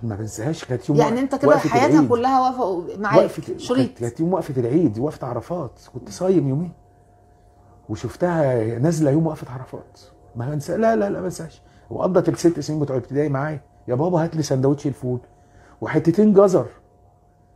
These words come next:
Speaker 1: مش عايزه ترشي، وحتتين الجزر، والله حاضر. اروح للراجل، هي شقه واحده، س-، ساعه الفسحه، واقول له: "حطيت لها حتتين الجزر بتوعها".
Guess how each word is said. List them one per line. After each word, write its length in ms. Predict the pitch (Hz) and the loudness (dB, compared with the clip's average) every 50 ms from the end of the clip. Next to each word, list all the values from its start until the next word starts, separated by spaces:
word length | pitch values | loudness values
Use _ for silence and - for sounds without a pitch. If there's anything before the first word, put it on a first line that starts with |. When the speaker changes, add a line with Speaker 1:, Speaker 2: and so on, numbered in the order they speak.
| _ - | _ -10
Speaker 1:
مش 120 | 120 - 135 | -2 2 4
عايزه 220 | 147 180 170 175 | 6 6 6 6
ترشي، 380 | 156 - 180 180 - - - 131 - _ - | 4 4 2 2 0 -8 -18 -20 -16 _ -8
وحتتين 560 | 135 131 - - 151 147 165 156 - 185 196 | -8 -6 -4 -4 -4 -2 0 2 2 2 2
الجزر، 360 | 202 185 180 180 170 160 - - | 2 2 2 0 0 0 -4 -4
والله 380 | 143 143 151 151 170 190 165 - - _ _ _ _ _ _ _ _ _ - | -2 -2 0 0 0 -2 -4 -6 -12 _ _ _ _ _ _ _ _ _ -16
حاضر. 340 | - - 131 131 131 - - - - - - | -4 0 2 2 2 0 -4 -18 -20 -8 -2
اروح 280 | 107 120 135 170 160 143 | 2 4 4 4 4 4
للراجل، 460 | 160 151 143 160 185 208 208 220 220 - - - - - | 2 0 2 2 0 2 2 0 -2 -4 -8 -16 -12 -4
هي 200 | - 160 185 180 | 2 2 2 2
شقه 260 | - - - - 147 135 | 2 0 -4 -2 -2 -2
واحده، 200 | 123 - - - - - _ _ _ _ _ - | -2 -4 -8 -16 -20 -20 _ _ _ _ _ -20
س-، 120 | - - 107 - - - - - | -20 -18 -18 -18 -18 -20 -20 -6
ساعه 240 | - - 127 123 120 | 0 2 2 2 2
الفسحه، 380 | 127 110 - 123 - - - - - _ - _ _ - - - | 0 -4 -4 -8 -10 -12 -16 -20 -20 _ -20 _ _ -20 -14 -6
واقول 200 | - 120 135 156 | -2 2 2 2
له: 60 | 143 | 2
"حطيت 320 | 120 - 131 - 139 131 - | 0 -2 -8 -8 -6 -4 -4
لها 80 | 143 | -6
حتتين 440 | 120 - 127 123 - 127 117 143 143 | -6 -6 -10 -12 -12 -10 -4 -2 -2
الجزر 300 | 135 123 127 131 - 139 | -2 -2 -4 -6 -8 -8
بتوعها". 380 | 127 123 120 - 120 - - | -10 -10 -10 -14 -16 -18 -18